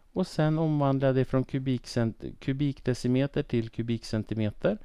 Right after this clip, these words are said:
Och då ska jag lägga till tre nollor, så det blir tvåhundrafemtiotusen centimeter tre.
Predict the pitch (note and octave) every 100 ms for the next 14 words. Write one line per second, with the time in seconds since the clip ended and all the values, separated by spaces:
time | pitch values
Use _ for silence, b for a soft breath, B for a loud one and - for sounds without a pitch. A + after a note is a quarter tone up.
0 | B B B B D#3 D#3 D3 C#3 - C#3+
1 | C3+ B2 - A#2+ A2 - A2+ G#2+ G#2 A2+
2 | G#2 F#2+ G2 C3+ C3 - G2+ F#2+ - -
3 | F2+ F2 E2+ E2 D#2+ - - - F#2 E2+
4 | D#2 - - E2 D#2+ D#2 D2 - - -
5 | D2+ D2+ E2 - C#3 G#3 G3+ - - b
6 | b b b b - A#2 G#2+ G2 - G2
7 | F#2+ - F#2 F#2 F2+ D2 - G1+ - -
8 | G1+